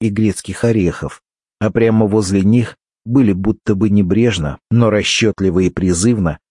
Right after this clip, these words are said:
раскинуты коробочки с косметикой, пластмассовые браслеты и пакетики с наборами женских трусиков «Неделька». Рядом громоздились кучами складные солнцезащитные очки в кожаных футлярчиках,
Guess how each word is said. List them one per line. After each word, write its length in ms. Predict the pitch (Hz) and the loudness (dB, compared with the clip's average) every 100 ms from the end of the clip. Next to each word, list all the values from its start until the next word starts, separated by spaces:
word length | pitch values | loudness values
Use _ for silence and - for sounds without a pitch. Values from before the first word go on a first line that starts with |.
| - | -6
раскинуты 680 | 110 113 - 139 110 90 92 | -2 -2 -2 0 0 0 -4
коробочки 600 | 104 95 98 90 - 92 | -2 0 0 -2 -4 -4
с 100 | - | -4
косметикой, 760 | 92 - 98 117 - - 78 - | -4 -2 0 0 -2 -6 -6 -6
пластмассовые 800 | - 113 - 110 101 - 95 92 | -4 -4 0 -2 0 0 0 0
браслеты 680 | 92 87 - 110 117 78 65 _ _ - | 0 -2 -2 -2 -2 -6 -12 _ _ -4
и 120 | 110 | -2
пакетики 640 | - 98 - 127 - - 85 | -2 -2 0 -2 -4 -6 -4
с 120 | - | -2
наборами 500 | 101 120 123 98 95 | 0 0 0 2 0
женских 480 | 98 123 - 95 - | 0 -2 -2 -6 -4
трусиков 560 | 98 - - 110 - | -4 -2 -4 -6 -2
«Неделька». 640 | 113 107 98 85 76 71 - _ _ _ _ - | -2 0 0 -2 -2 -10 -12 _ _ _ _ -2
Рядом 400 | 107 131 101 95 | 0 2 2 0
громоздились 720 | 110 104 98 92 101 95 - | 2 2 0 0 0 0 -2
кучами 440 | 123 113 - 85 | -2 -2 -2 -2
складные 580 | - - 104 104 127 113 | -2 -2 -2 0 0 0
солнцезащитные 1040 | - 104 90 101 92 98 - 101 - 98 95 | 0 -2 -2 -2 -2 -2 -2 -2 0 0 0
очки 260 | - 104 | -2 -4
в 100 | 92 | -2
кожаных 440 | - 92 92 95 - | -2 -2 -2 -4 -4
футлярчиках, 880 | 95 - 104 107 - - 71 - | -6 -2 -2 -2 -6 -6 -8 -10